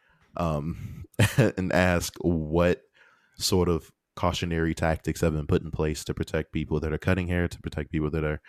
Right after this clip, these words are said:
you know, coming in to get their services done. Um, we were on opposing sides of the, uh,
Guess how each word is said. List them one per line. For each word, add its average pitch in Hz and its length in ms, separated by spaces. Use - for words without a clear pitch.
you 104 80
know, 85 100
coming 85 260
in 80 100
to 80 60
get 95 200
their 76 300
services 73 460
done. 76 300
Um, 90 560
we 90 200
were 90 180
on 90 280
opposing 90 640
sides 92 440
of 98 320
the, 101 480
uh, 107 640